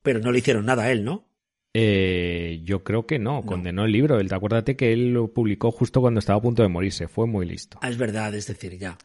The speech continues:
Speaker 1: ya.
Speaker 2: Y es que estaba yo aquí pensando, acuérdate que hablamos de este tema hará, no sé, dos, tres semanas.
Speaker 1: Sí, de, de Copper, Copper le llaman.
Speaker 2: Sí, Copperfield. Y es que yo creo que nuestros episodios están demasiado conectados.
Speaker 1: Sí,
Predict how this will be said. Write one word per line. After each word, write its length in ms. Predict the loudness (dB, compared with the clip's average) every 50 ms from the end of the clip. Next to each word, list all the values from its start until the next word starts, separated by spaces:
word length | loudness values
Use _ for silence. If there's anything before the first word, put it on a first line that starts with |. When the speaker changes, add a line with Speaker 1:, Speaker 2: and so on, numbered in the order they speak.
| _
Speaker 1:
ya. 260 | -12 -10 -10 -10 -12 _ _ _ _ _ _ _ _
Speaker 2:
Y 80 | 0
es 100 | 0 2
que 380 | 4 4 2 2 2 -2 _ _ _ _ _ _
estaba 300 | -8 -2 2 4 6 6
yo 80 | 6 6
aquí 140 | 4 4
pensando, 580 | 4 4 4 4 4 2 2 2 2 2 0 -2 0
acuérdate 440 | -2 -2 2 4 2 2 2 0 2
que 80 | 2 2
hablamos 320 | 2 4 2 2 0 2
de 60 | 2 2
este 220 | 2 2 -2 0
tema 300 | 2 2 2 2 0 -2
hará, 480 | -2 -2 0 2 2 2 0 -2 -6 _ _ -16
no 220 | -10 -6 -4 -4
sé, 180 | 0 0 -2 0
dos, 320 | 4 4 4 4 4 4
tres 180 | 2 0 2 2
semanas. 480 | 0 0 0 0 -2 -2 -4 -4 -6
Speaker 1:
Sí, 280 | -4 -2 0 0 0 -2
de, 340 | -4 -4 -4 -4 -4 -6 -6
de 140 | -8 -8
Copper, 480 | -4 -4 -4 -2 -2 -6 -6 -6 _ _ _
Copper 280 | -8 -6 -6 -6 -8 -6
le 100 | -6 -6
llaman. 440 | -6 -6 -6 -8 -10 -12 -16 -18 _ _ _ -20 _
Speaker 2:
Sí, 320 | -10 -8 -8 -8 -8 -12 _ _ _
Copperfield. 640 | -12 -6 -4 -4 -6 -4 -4 -4 -4 -4 -6 -10 -16 _ _ _ _ -20 -20 -18 -16 -8 -6 -6 -6 -6 _ _
Y 120 | -4 -2 -2
es 80 | -2
que 120 | 0 0 0
yo 100 | 2 2
creo 120 | 2 2
que 80 | 2 0
nuestros 280 | 0 -2 -2 -2 -2
episodios 440 | -2 -2 -4 -2 0 2 2 2 2
están 200 | 0 -2 -2 0
demasiado 320 | 0 -2 -2 -2 -2 -4 -4
conectados. 520 | -4 -8 -8 -10 -12 -14 -14 -16 -20 _ _ _ _ _ _
Speaker 1:
Sí, 260 | 0 0 0 0